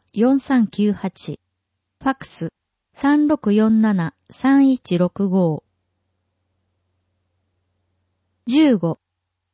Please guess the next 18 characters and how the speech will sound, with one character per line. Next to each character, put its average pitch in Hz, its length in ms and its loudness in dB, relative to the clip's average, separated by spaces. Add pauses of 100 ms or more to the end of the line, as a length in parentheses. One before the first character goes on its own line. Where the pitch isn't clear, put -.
(140)
ア 202 80 0
マ 285 180 4
チ - 200 -2
ュ 277 60 4
ア 262 220 -2
焼 226 300 -2
き 285 40 -2
菓 285 120 0
子 - 120 -4
蒸 196 120 0
し 240 180 -2
菓 233 120 0
子 - 120 -12
コ 220 160 0
ン 208 80 2
テ 175 160 -6
ス - 160 -16
ト 170 220 -8